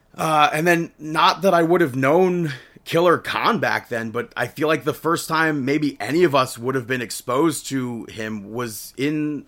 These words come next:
Three Ninjas Kick Back. He was the, the, the heel bodyguard in that movie. So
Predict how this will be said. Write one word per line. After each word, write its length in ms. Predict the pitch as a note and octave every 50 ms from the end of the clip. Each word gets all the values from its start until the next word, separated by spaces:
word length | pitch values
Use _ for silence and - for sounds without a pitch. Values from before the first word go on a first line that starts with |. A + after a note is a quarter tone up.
| _ _
Three 220 | - C#3+ D#3+ D#3+
Ninjas 420 | C#3 C#3+ F3 G3 D3 C#3+ A#2+ - -
Kick 280 | - D3 D#3 - -
Back. 440 | - B2 C#3+ C#3 G#2 F#2+ - - _ _ _ _ _ _ _ _ _ _ _ _ _ _ _ _ _ _
He 100 | - B2
was 300 | B2 B2+ C#3 C3+ G#2+ G2
the, 280 | A2 C3 C3 B2+ A#2+ G#2+
the, 180 | A2+ A#2+ A2+
the 180 | F2 - G#2+ A#2
heel 300 | G#2 - C3+ E3 D#3 C3+
bodyguard 580 | G#2+ A#2 A#2+ D3 E3+ D3+ B2 A2+ G#2+ G2+ G#2+ G#2+
in 60 | G#2
that 200 | G#2+ G#2 - -
movie. 440 | G2+ G#2 G#2 G2 G2 D2 D#2 F#2 _ _ _ _ _ _ _
So 500 | - - A2+ G#2+ G#2+ G#2+ G#2+ G#2+ G#2